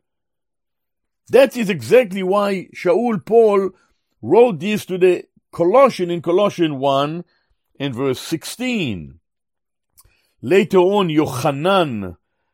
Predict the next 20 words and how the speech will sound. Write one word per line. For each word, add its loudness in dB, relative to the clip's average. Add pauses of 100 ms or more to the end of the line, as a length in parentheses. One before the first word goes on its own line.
(140)
that -2
is -6 (160)
John, 0 (640)
when -6
John 2
was -6
receiving -6
the 0
book -4
of -2
the 0
revelation -2
of -8
the -4
person -2
of -6
Yeshua, -2
Jesus -6
the -8
Messiah, -8